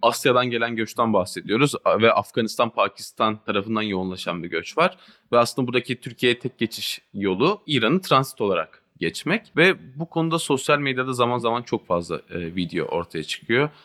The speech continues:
Hani bu gö-, nasıl bir göç yolu izleniyor? Bunu hem gelen sığınmacılar işte video çekip bazı sosyal medya platformlarını yayınlıyorlar.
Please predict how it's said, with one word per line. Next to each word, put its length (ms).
Hani 240
bu 260
gö-, 160
nasıl 320
bir 160
göç 260
yolu 180
izleniyor? 600
Bunu 200
hem 320
gelen 280
sığınmacılar 800
işte 220
video 240
çekip 400
bazı 280
sosyal 360
medya 260
platformlarını 680
yayınlıyorlar. 600